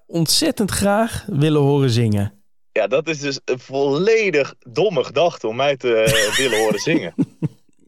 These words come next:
Speaker 2: Dat wisten die mensen dan niet waarschijnlijk.
Speaker 1: Nee, maar ik denk dat mensen ook wel een beetje van leedvermaak houden.
Speaker 2: Dat is ook vermaak, hè?
Speaker 1: Dat is ook vermaak.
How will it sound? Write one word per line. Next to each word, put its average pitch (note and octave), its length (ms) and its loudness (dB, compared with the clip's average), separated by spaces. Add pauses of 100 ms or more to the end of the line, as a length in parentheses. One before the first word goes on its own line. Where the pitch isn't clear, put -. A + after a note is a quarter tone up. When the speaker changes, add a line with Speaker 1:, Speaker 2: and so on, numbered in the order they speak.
(240)
Speaker 2:
Dat C#3+ 180 0
wisten F3+ 340 0
die A#2+ 140 -2
mensen G#2 320 0
dan G2+ 120 0
niet G2 160 -4
waarschijnlijk. F#2 640 -6 (180)
Speaker 1:
Nee, D3 520 -2 (200)
maar B2+ 460 0
ik C3 180 -2
denk C#3 180 2
dat B2+ 160 0
mensen B2+ 400 2
ook C3 120 0
wel B2+ 120 2
een G#2+ 100 2
beetje B2+ 320 2
van A#2 180 2
leedvermaak A2 600 0
houden. G#2+ 360 0 (1000)
Speaker 2:
Dat A#2+ 180 0
is - 60 4
ook D#3 120 2
vermaak, G#2+ 400 -2
hè? E3+ 100 2 (260)
Speaker 1:
Dat C3 300 0
is A#2+ 160 0
ook D#3+ 180 0
vermaak. A2 540 -2